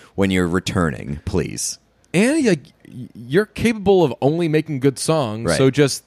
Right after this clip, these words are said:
Speaker 2: just m-, make them all jam skis. I feel like that would be the, the way to do it. But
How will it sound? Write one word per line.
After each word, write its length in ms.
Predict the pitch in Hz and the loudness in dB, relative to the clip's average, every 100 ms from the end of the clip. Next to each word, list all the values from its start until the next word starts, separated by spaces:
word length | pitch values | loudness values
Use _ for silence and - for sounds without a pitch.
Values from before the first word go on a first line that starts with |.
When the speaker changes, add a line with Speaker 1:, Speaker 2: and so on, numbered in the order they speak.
| 127 | -2
Speaker 2:
just 200 | 160 156 | 0 0
m-, 220 | 175 185 | -6 -2
make 200 | 233 - | 0 0
them 140 | 185 | 0
all 400 | 160 151 147 135 _ _ _ 110 | 2 2 2 -2 _ _ _ -4
jam 260 | 127 120 98 | -2 0 -4
skis. 260 | - 101 143 | -8 -2 -2
I 60 | |
feel 120 | 196 | 2
like 120 | 180 156 | 0 0
that 140 | 143 | -2
would 120 | 131 | -2
be 140 | 127 113 | -2 -2
the, 280 | 107 104 - | -2 -4 -4
the 140 | 127 - 123 | -4 -4 -4
way 160 | 131 | -2
to 80 | 123 | 0
do 160 | 135 160 | 0 0
it. 160 | 151 | 0
But 260 | 214 208 | 0 0